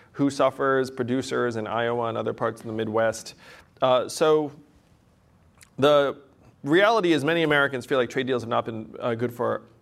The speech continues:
them and their communities, and they are right. Uh, and so if we're going to pursue a trade deal, we have to share the gains in very real and concrete ways with the Americans that are going to be on the losing end. If we can't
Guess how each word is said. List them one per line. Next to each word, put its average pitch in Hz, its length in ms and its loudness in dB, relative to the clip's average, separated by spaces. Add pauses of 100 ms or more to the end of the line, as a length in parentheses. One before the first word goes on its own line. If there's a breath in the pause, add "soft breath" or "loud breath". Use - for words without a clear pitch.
them 107 500 -2 (120)
and 131 120 -4
their 127 140 2
communities, 113 500 -8
and 123 80 -4
they 139 80 0
are 143 120 2
right. 156 280 -6 (600 loud breath)
Uh, 131 260 0
and 147 140 -4
so 160 400 2
if 185 200 0
we're 202 120 2
going 180 220 0
to 165 80 0
pursue 165 460 -2
a 135 60 0
trade 127 280 -2
deal, 127 140 2
we 131 100 -2
have 143 140 2
to 120 100 -12
share 139 300 -2
the 120 80 -2
gains 131 400 -6
in 110 100 -6
very 117 260 -2
real 127 280 -4
and 123 100 -10
concrete 123 480 -6
ways 113 480 -4 (320 loud breath)
with 127 140 -2
the 135 80 -2
Americans 127 500 0
that 123 100 0
are 123 100 0
going 123 160 -4
to 123 80 -4
be 123 100 -2
on 120 100 -4
the 117 60 -4
losing 117 340 -4
end. 123 360 -8 (300 loud breath)
If 147 160 -4
we 147 100 -4
can't 165 440 -6